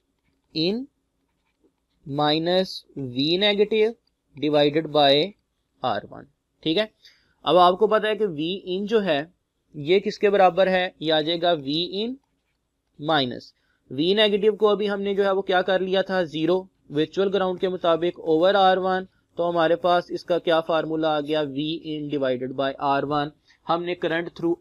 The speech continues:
आर वन जो है वो कैलकुलेट कर लिया। ठीक है, अब हमने दूसरी रेजिस्टेंस का निकालना है, करंट through आर टू, ये किसके बराबर होगा, आई टू के।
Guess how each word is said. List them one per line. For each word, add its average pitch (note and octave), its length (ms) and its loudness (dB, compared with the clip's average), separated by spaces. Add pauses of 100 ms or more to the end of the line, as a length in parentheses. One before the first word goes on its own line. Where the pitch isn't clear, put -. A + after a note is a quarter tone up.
आर C#3+ 240 2
वन D#3 240 -4
जो D3 120 -6
है C#3 140 -4
वो C3 120 -6
कैलकुलेट B2 520 -8
कर A2+ 200 -10
लिया। - 280 -20 (340)
ठीक D3+ 140 -2
है, F3+ 100 -6 (540)
अब F#3 180 6
हमने G#3 360 0
दूसरी E3 420 -2
रेजिस्टेंस F#3 520 -4
का F#3+ 140 -6
निकालना E3+ 460 0
है, F3+ 140 -2 (540)
करंट G3 460 0 (1900)
through F3 420 6 (680)
आर C3+ 240 6
टू, A#2 200 -8 (260)
ये D#3+ 160 -2
किसके G3+ 280 -2
बराबर F#3 380 4
होगा, F3+ 340 4 (600)
आई D3 200 4
टू B2 200 -6
के। - 160 -14